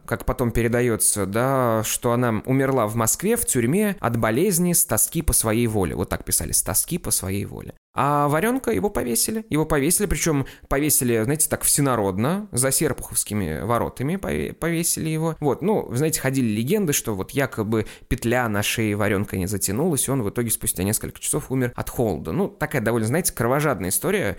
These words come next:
э, прям, м, что-то, что, что-то прямо из, в духе такого, знаете, средневекового эпоса.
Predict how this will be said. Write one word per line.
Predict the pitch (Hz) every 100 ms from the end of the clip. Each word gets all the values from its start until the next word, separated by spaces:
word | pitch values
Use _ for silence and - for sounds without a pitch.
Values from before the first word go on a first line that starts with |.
| - -
э, | - 110 104 95 -
прям, | 101 92 82 65 - 65 - - - _
м, | - 73
что-то, | - - 98 -
что, | - -
что-то | - 117 -
прямо | 98 98
из, | 104 -
в | 104 120
духе | 123 -
такого, | 101 98 101
знаете, | 117 123
средневекового | - 104 107 110 - 107 104 -
эпоса. | - 101 - - -